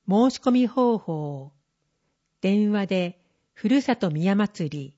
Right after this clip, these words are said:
開催委員会事務局、宇都宮観光コンベンション協会内。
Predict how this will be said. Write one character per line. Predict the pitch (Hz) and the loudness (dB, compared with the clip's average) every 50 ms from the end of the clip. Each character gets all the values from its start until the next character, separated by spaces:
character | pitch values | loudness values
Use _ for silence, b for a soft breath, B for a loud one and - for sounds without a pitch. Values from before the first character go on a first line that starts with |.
| _ _ _ _ _ | _ _ _ _ _
開 | - - 214 254 | -4 0 0 0
催 | 233 - 262 247 240 233 | 0 2 0 0 2 2
委 | 226 226 233 233 233 240 | 2 2 2 4 4 4
員 | 240 240 220 202 | 4 2 0 -2
会 | - _ - 156 151 143 139 | -4 _ -12 -10 -8 -8 -8
事 | - - 160 | -8 -6 -2
務 | 170 175 180 | -2 -2 -2
局、 | - - 180 165 - - 175 160 151 147 _ _ _ _ _ _ _ _ _ _ _ _ _ _ _ _ _ _ | -2 -4 -6 -8 -6 -8 -8 -8 -8 -10 _ _ _ _ _ _ _ _ _ _ _ _ _ _ _ _ _ _
宇 | - 180 - - 220 220 | -8 -6 -2 0 0 2
都 | 226 220 | 2 2
宮 | 214 214 202 202 202 196 185 185 185 - _ - | 2 2 0 0 0 -2 -2 -4 -6 -10 _ -8
観 | - 208 226 247 | -4 -2 -2 -2
光 | 240 - 269 247 247 240 | 0 0 2 2 2 2
コ | - - 240 | 4 4 4
ン | 233 226 | 4 4
ベ | 214 240 233 | 2 2 2
ン | 233 226 | 2 0
シ | - - | 0 0
ョ | 233 226 | 0 0
ン | 220 | 0
協 | - - - 226 220 220 | -2 -2 0 0 0 0
会 | 220 - 226 220 220 220 214 202 - | -2 -4 -4 -2 -2 -2 -4 -6 -8
内。 | - 151 143 139 135 135 | -8 -8 -8 -8 -10 -12